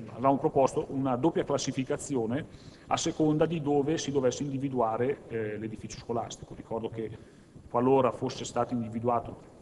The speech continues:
nella proposta precedente in questa zona, c'era anche una proposta di piano di risanamento acustico che prevedeva, eh, la presenza di barriere a ridosso dell'edificio scolastico, mentre invece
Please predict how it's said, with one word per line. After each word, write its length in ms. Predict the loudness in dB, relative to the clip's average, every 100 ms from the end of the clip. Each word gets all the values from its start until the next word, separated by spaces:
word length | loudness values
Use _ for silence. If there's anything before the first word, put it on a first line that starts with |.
| -20 -20 -20 -16
nella 180 | -10 -10
proposta 480 | -10 -6 2 2 2
precedente 640 | -2 -2 2 2 0 -6
in 160 | -8 -6
questa 320 | -4 -2 0
zona, 320 | 2 2 2
c'era 320 | -4 -4 -2
anche 280 | -2 -4 -6 -10 -18 -20 -20 -12 0
una 160 | 2
proposta 340 | 4 4 4 4
di 60 |
piano 200 | 2 2
di 60 | 2
risanamento 520 | 0 2 4 4 4
acustico 440 | 2 0 0 -2
che 120 | -2 -2
prevedeva, 600 | -2 0 4 4 4 -4 -8 -18 -20 -20 -20 -8
eh, 500 | 2 4 4 0 0
la 100 | 2
presenza 420 | 2 4 4 4 2
di 120 | 2
barriere 500 | 2 4 4 4 2
a 60 |
ridosso 380 | -2 2 4 2
dell'edificio 400 | -2 -2 -4 -4
scolastico, 640 | -2 0 0 -2 -6 -2 -4 -6 -18 -16 -2
mentre 300 | 0 0 2
invece 720 | 4 4 6 4 4 -4